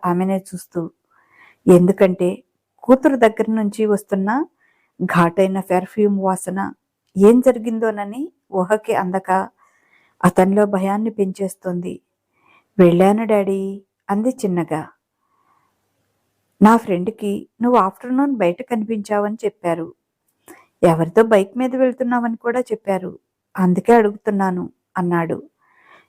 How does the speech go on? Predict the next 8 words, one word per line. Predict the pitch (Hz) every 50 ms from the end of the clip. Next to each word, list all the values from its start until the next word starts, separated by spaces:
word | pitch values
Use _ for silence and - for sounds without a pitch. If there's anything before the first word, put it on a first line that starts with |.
| _ -
"లే-, | 208 208 226 240 247 247
లే-, | 208 226 220 220 226 233 233 233 233 220 220
లేదు | 220 220 233 240 247 262
డాడీ, | - 262 247 233 214 226 220 220 233 233 _ _ _ _ _ _ _ _ _ _ _ _ -
నేను, | 214 208 220 226 220 226 240 254 277 294 277 240 202 - - - -
నేను | 214 233 247 233 220
వెళ్ళాను" | 214 202 196 226 247 262 269 254 240 214 190 - - _ _ _ _ _ _ -
అంది | 208 214 226 240 294 -